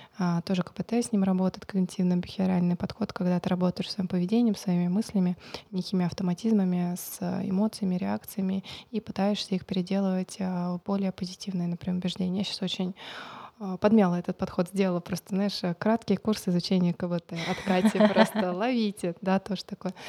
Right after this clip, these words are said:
Speaker 1: Ну, просто попыталась вам объяснить, как он работает, э, в двух словах.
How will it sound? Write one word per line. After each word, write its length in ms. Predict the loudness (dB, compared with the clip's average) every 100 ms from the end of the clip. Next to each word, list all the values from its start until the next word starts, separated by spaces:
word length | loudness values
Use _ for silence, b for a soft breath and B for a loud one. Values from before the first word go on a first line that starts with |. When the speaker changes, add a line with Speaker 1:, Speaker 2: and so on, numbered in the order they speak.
| B B
Speaker 1:
Ну, 260 | 4 4 2
просто 320 | -2 -4 -4
попыталась 480 | -18 -2 0 0 -2
вам 200 | -2 0
объяснить, 460 | 0 0 0 -2 -2
как 200 | -4 0
он 60 | 0
работает, 480 | 2 -2 -2 -4 0
э, 120 | -2
в 80 | 0
двух 140 | 0
словах. 440 | -2 -2 0 -2